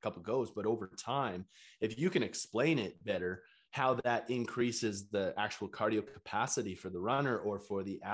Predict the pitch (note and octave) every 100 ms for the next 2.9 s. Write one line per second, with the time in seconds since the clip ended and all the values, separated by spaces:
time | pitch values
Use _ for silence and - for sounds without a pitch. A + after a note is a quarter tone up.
0 | A2+ A#2+ - G#2+ G#2 G#2 - A2+ A2+ G#2
1 | D3 - G#2+ - B2+ - A2+ F#2 A#2 A2
2 | G2 G#2+ G#2+ F#2+ - - G2+ F#2 F2+